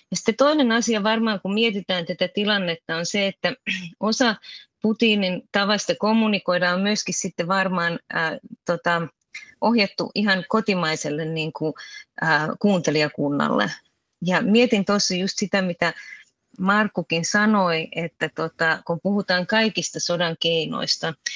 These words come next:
ja se on nyt esimerkiksi sit semmoinen sanonta tai sanapari, mikä on minun mielestä levinnyt aika paljon keskusteluissa Venäjällä, ihan semmoisilla Telegram-kanavilla ja, ja niin kuin yhteiskunnassakin.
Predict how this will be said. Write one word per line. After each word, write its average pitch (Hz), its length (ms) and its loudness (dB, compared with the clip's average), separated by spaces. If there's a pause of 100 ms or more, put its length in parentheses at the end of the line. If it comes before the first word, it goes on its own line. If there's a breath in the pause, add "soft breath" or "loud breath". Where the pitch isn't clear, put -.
(260 loud breath)
ja - 60 2
se 220 120 4
on 220 100 6
nyt 214 140 2
esimerkiksi 220 520 4
sit 202 160 -2
semmoinen 214 400 0
sanonta 208 600 0
tai 160 180 0
sanapari, 185 640 0
mikä 165 300 0
on 165 80 0
minun 185 300 0
mielestä 160 380 0
levinnyt 185 340 2
aika 156 260 -2
paljon 175 380 0
keskusteluissa 180 840 -2
Venäjällä, 185 500 2
ihan 165 260 0
semmoisilla 160 480 -2
Telegram-kanavilla 160 1200 2 (640 loud breath)
ja, 151 340 0
ja 165 100 0
niin 160 160 0
kuin 156 240 -4
yhteiskunnassakin. 160 1400 -2